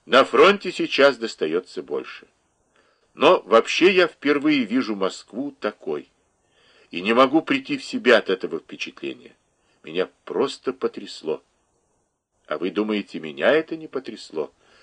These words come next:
Сказал майор Самарин. Капитан проговорил отрывисто. Вы сказали, что задержали более трёхсот преступников и провокаторов.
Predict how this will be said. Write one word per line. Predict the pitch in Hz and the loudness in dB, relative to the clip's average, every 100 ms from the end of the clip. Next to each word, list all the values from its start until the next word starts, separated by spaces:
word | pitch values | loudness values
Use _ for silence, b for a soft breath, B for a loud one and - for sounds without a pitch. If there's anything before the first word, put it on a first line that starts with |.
| b | b
Сказал | - - 85 85 80 | -20 -8 -2 0 -2
майор | 76 76 78 73 - | -4 -4 -4 -4 -8
Самарин. | - 78 69 65 60 _ _ _ _ _ _ _ _ _ _ _ _ | -12 -10 -10 -12 -14 _ _ _ _ _ _ _ _ _ _ _ _
Капитан | 110 107 - 131 127 | -2 -2 4 4 4
проговорил | - 104 101 98 92 82 | 2 0 2 2 0 -2
отрывисто. | 80 71 65 60 - - - _ _ _ _ _ _ _ _ _ _ - | -4 -8 -12 -14 -20 -20 -20 _ _ _ _ _ _ _ _ _ _ -2
Вы | 123 | -2
сказали, | 127 117 127 139 139 | 2 4 6 6 6
что | - 110 | 0 -2
задержали | 104 92 82 85 117 123 | 0 -2 0 6 8 8
более | 107 117 117 | 6 4 4
трёхсот | - 117 - 127 | 0 -4 -2 -4
преступников | - 127 - - - 85 - - - _ - | -4 -14 -6 -6 -6 -12 -16 -16 -18 _ -20
и | |
провокаторов. | 82 90 95 - 139 - 73 | -6 -2 0 4 2 2 -8